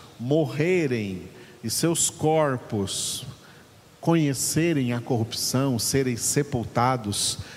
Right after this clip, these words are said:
e esses corpos voltarem ao pó e se decomporem, eles voltarão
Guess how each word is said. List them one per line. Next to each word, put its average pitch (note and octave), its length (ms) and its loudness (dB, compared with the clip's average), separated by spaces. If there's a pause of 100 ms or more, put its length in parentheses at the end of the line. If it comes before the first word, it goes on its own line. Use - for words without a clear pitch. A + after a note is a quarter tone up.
(140)
e A#2 60 0
esses A#2+ 280 -2
corpos C3+ 440 2
voltarem A#2 680 0
ao G#2+ 160 0
pó D3 420 0 (1080)
e A#2+ 80 0
se - 240 0
decomporem, A#2 1080 0 (1700)
eles B2 360 0
voltarão C3+ 1080 0